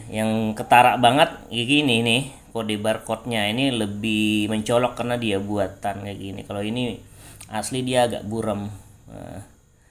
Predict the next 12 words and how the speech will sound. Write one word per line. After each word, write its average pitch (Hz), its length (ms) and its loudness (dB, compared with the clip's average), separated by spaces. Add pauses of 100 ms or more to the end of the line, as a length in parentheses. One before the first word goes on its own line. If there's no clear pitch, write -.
(480)
rata-rata 117 720 0
baterai 107 800 -2 (720)
yang 107 320 -6
autentik 104 400 -8
itu 107 240 -8
dia 127 400 -4 (160)
lebih 107 240 -4
burem 107 400 -4
ininya, 101 480 -6
dan 104 480 -4 (160)
di 110 80 -8
pembuatannya 101 720 -4